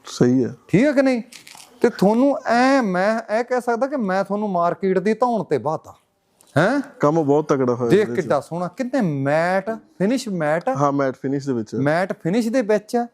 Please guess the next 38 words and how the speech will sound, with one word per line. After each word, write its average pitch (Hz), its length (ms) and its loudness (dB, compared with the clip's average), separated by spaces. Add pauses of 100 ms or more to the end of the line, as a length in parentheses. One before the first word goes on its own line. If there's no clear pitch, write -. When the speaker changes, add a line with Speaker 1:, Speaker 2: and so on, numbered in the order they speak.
(240)
Speaker 2:
ਸਾਗਵਾਨ 190 720 0
ਦੀ 202 100 2
ਚੀਜ਼ 170 280 0
ਬਣੀ 185 240 0
ਆ, 226 60 0
ਕਿੱਡੀ 214 420 0
ਆਲਾ 180 220 -2
ਚੀਜ਼ 123 240 -10
ਬਣੀ - 220 -20
ਆ, - 180 -20
ਕਿੱਡੀ 214 300 2
ਆਲਾ 151 220 0
ਚੀਜ਼ 135 220 -8
ਬਣੀ 135 220 -6
ਆ। 165 80 -6 (360)
ਆ 226 80 4
ਜਾ 214 120 4
ਸਚਨ, 185 320 -2
ਇੱਧਰਲੇ 202 320 0
ਪਾਸੇ 185 380 -2 (340)
ਆਪਾਂ 196 520 -2 (400)
ਆ, - 40 2
ਆ, - 320 -2
ਆ, 240 440 0
ਆ 262 40 0
ਸੋਫੇ 202 400 0
ਨੂੰ 208 140 -4
ਕਿਸੇ 214 500 0
ਨਾਲ 160 340 -2
ਨੂਲ 180 300 0
ਲਾ 156 240 0
ਕੇ 180 160 -4
ਕਿਤੇ 190 160 -2
ਪੈਕੇਜ 175 460 -2
ਦੇ 185 100 0
ਵਿੱਚ 180 300 -2
ਹੀ 185 80 -2
ਕਿਤੇ 180 300 -2